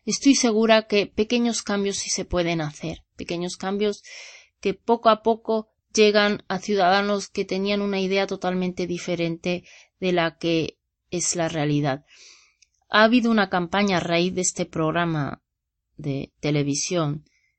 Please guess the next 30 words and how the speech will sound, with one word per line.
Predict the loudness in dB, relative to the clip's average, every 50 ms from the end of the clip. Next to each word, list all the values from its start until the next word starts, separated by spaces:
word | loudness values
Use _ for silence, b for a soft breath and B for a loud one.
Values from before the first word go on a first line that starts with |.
| _ _ -4
España | -2 -2 0 2 2 2 4 2 2
mira | 0 0 0 0 0
la | 0 0
Meca, | -2 -4 -6 -6 -8 -10 -10 -10 -12 -18 _ _ _ _ _ _ _ _ _ _ _ _ _ _ _ _ _
de | -6 -2 0 2 2
un | 2 2 2
grupo | 2 2 0 0 0 0 2
de | 2 2 0 -2
chicas | -2 -2 -2 -2 -2 0 0 0 0 -2 -4 -6 -8 -10
y | -12 -16
chicos, | -6 -2 0 0 0 -2 -4 -4 -4 -4 -4 -4 -10 -16 -20 -20 -20 _ _ _ _ _
de | -4 -2
manera | 0 2 2 2 2 4 6 6 6 6 6 4 2 -2 _ _ _
individual, | 0 0 0 2 2 0 0 0 0 2 4 6 6 6 6 6 2 0 -4 _ _ _ _ _ _ _ _ _ _ _ _ _ _ _ _ _ _ _ _ _ _ _ -2
grabaron | 2 4 6 6 8 8 8 8 8 6 4
un | 2 2 0 2
vídeo, | 2 2 2 2 2 2 2 2 0 -2
Islam | -4 -4 -2 0 0 0 0
es | 0 -2
diversidad, | -2 -2 -2 -2 0 0 0 0 0 2 2 2 2 2 0
que | -2 -4
se | -4 -4
está | -4 -2 -2 -2
difundiendo | -2 -2 -2 -4 -4 -4 -4 -2 -4 -4 -2 -4 -4
a | -4
través | -4 -4 -2 -2 -4 -4
de | -4
las | -4 -4 -4
redes | -4 -4 -4 -4 -4 -4
sociales. | -6 -6 -8 -8 -6 -4 -2 0 0 0 -2 -4 -6 -10 -12